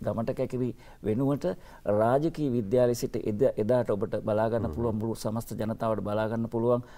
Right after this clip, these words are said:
Speaker 1: අපි ඒක බලලා තියෙනවා. අ, අන්තර්ජාලය ඔස්සේ රාජකීය විද්‍යාලයේ උගන්වන ගුරුවරයාගේ ඉංග්‍රීසි පාඩම අර ළමයි විසිඅට දෙනාට ටැබ්,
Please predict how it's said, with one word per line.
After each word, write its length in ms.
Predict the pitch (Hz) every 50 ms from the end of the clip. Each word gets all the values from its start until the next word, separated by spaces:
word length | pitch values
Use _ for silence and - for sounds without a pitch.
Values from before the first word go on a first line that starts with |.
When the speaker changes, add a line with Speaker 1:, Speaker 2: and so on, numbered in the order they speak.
| - - - -
Speaker 1:
අපි 200 | 92 76 113 107
ඒක 160 | 95 - 110
බලලා 300 | 101 107 101 107 113 110
තියෙනවා. 420 | - 127 123 120 123 127 131 131 - - - - - - -
අ, 180 | - 107 107 -
අන්තර්ජාලය 760 | 113 120 127 135 127 151 127 117 104 110 107 110 113 113 113
ඔස්සේ 360 | 113 117 113 - - 123 117
රාජකීය 560 | 107 107 113 113 123 120 135 143 - 131 120 107
විද්‍යාලයේ 640 | 120 113 104 - 127 123 120 117 117 117 110 110 - -
උගන්වන 480 | - 110 113 131 127 135 135 127 117 110
ගුරුවරයාගේ 920 | 98 104 117 127 139 131 131 127 127 123 123 117 107 117 113 113 107 - - -
ඉංග්‍රීසි 440 | 127 135 143 120 135 135 120 - 113
පාඩම 460 | - - 104 104 107 107 123 135 180 226 285 - - - - - - - - -
අර 140 | - 123 131
ළමයි 320 | 131 120 113 123 135 131
විසිඅට 380 | 113 113 110 - 131 120 110 123 104
දෙනාට 380 | 123 120 120 117 120 113 - 117 110 - -
ටැබ්, 180 | - 110 107